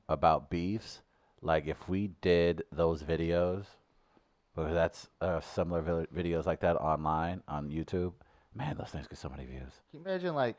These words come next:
Speaker 1: We gotta do one. We gotta do one of
Speaker 2: like
Speaker 1: those
Speaker 2: a,
Speaker 1: with Amadeus.
Speaker 2: like a beef, yeah. Like, h-, how do they do it with classical music? How do you do a diss track with classical music? Like, do you steal the other's, like,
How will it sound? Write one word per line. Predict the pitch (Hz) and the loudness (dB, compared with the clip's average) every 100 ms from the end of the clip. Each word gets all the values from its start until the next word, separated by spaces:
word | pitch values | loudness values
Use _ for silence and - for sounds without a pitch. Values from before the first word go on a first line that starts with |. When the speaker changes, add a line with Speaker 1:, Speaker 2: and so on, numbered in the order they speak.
| - | 0
Speaker 1:
We | 98 | 4
gotta | 90 | 4
do | 76 85 | 4 0
one. | 71 67 | -2 -2
We | 87 | 2
gotta | 92 87 | 4 4
do | 82 76 | 4 0
one | 73 | 2
of | |
Speaker 2:
like | 71 73 | 4 4
Speaker 1:
those | |
Speaker 2:
a, | 80 | 6
Speaker 1:
with | |
Amadeus. | 80 76 71 69 65 | 4 4 0 -2 0
Speaker 2:
like | 135 139 131 | 6 6 6
a | |
beef, | 104 127 147 117 143 | 4 2 2 0 4
yeah. | 139 104 | 6 6
Like, | 92 117 - - - | 4 -2 -4 -8 -2
h-, | 135 | -2
how | - 147 | 4 6
do | 185 147 | 6 6
they | 139 | 4
do | 120 139 127 | 4 4 6
it | 104 | 4
with | 107 | -2
classical | - 131 127 - 98 | 2 4 4 0 -2
music? | 117 117 76 - | 0 0 -2 -2
How | 123 | 2
do | 131 | 2
you | 120 110 | 2 -2
do | 104 120 104 | 0 2 0
a | |
diss | 82 - 131 - | -2 0 -2 -2
track | - 98 78 - - _ _ _ _ - | -8 -6 -6 -8 -16 _ _ _ _ -10
with | 90 | -8
classical | - 123 117 - - 95 | 0 0 0 -6 -12 -8
music? | 123 120 - _ _ _ _ _ _ _ _ - | -6 -6 -10 _ _ _ _ _ _ _ _ -10
Like, | 101 | -6
do | 104 | -4
you | 95 | -4
steal | - 127 123 | -4 2 4
the | 113 107 | 4 4
other's, | 117 110 101 | 6 4 2
like, | 98 101 95 | 2 2 2